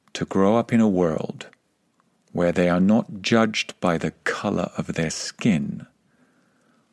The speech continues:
but by the content of their character." Color of their skin, content of their character. Counteract the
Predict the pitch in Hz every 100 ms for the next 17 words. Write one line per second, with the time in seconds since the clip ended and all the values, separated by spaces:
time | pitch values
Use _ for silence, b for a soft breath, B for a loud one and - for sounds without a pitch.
0 | _ _ _ - 90 - 87 85 87 -
1 | 107 95 - 90 82 - - 80 78 76
2 | - - 92 82 - - 95 - _ _
3 | _ _ _ _ _ _ _ _ _ _
4 | _ _ _ _ _ _ _ _ - -
5 | 113 95 82 - - - 87 82 82 78
6 | - - - 110 107 - - - b b
7 | b b b - - 95 80 - 76 76
8 | - 90 80 82 80 - 110 98 82 -
9 | - - - _ _ _ _ _ _ _
10 | _ _ _ b b b b b b b
11 | b _ _ - - 113 101 - 95 87
12 | 82 - -